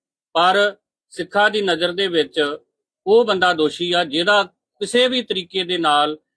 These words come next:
ਜਦੋਂ ਸਾਡੀ ਨਸਲਕੁਸ਼ੀ ਹੋਈ, ਉਹਦਾ ਯੋਗਦਾਨ ਇੱਥੇ ਹੈਗਾ। ਬਾਕੀ ਮੈਂ ਤੇ ਇਹ ਵੀ ਸਮਝਦਾ, ਇਹ ਬੜੀ, ਵੇਖੋ, ਇੱਕ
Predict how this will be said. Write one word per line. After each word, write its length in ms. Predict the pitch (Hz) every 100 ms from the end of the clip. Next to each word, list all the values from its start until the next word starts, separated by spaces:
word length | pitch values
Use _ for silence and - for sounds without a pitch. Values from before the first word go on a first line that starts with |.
| _ _ 147
ਜਦੋਂ 220 | 156 170
ਸਾਡੀ 300 | 170 151 160
ਨਸਲਕੁਸ਼ੀ 680 | 143 131 156 151 147 165 156
ਹੋਈ, 140 | 156 147
ਉਹਦਾ 240 | 151 165 123
ਯੋਗਦਾਨ 580 | 123 123 120 131 143 - -
ਇੱਥੇ 260 | 131 160
ਹੈਗਾ। 240 | 143 127 165
ਬਾਕੀ 280 | 180 175 190
ਮੈਂ 180 | 185
ਤੇ 100 | 180
ਇਹ 60 | 196
ਵੀ 100 | 220
ਸਮਝਦਾ, 440 | 185 170 170 165 143 139 _ _ _ _ _ 156
ਇਹ 100 | 190
ਬੜੀ, 220 | 180 175
ਵੇਖੋ, 340 | 170 165 190
ਇੱਕ 420 | 170 - 165 156